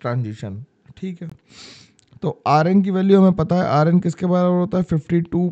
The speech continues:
पॉइंट नाइन into एन स्क्वायर by Z, क्योंकि हमें पिकोमीटर में लिखना है और इसकी वैल्यू कितनी रखी है? वन ज़ीरो फ़ाइव पॉइंट एट। अब कह रहा है हीलियम के लिए Z की वैल्यू कितनी हो जाएगी? टू। तो हम यहाँ पे टू रख दें तो ये आ जाएगा फिफ्टी टू पॉइंट नाइन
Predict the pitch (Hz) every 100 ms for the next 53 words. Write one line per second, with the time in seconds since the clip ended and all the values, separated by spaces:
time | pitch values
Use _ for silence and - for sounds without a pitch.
0 | - 160 165 147 127 143 175 151 151 147
1 | - 135 139 - 147 143 151 185 196 _
2 | _ _ _ _ _ _ _ _ 123 139
3 | 165 - 151 156 160 160 _ 147 160 185
4 | 185 190 190 180 185 143 147 143 160 160
5 | 160 160 160 170 143 127 135 131 135 139
6 | 147 139 139 139 - 170 185 - _ _
7 | _ - 127 135 - _ _ _ _ _
8 | _ - 185 - 190 190 165 156 180 190
9 | 190 190 160 160 165 180 185 180 185 185
10 | 185 185 190 180 202 214 - _ _ _
11 | - 151 160 165 160 160 175 175 170 180
12 | 175 165 156 156 165 156 143 165 165 -
13 | 175 170 160 165 156 143 143 160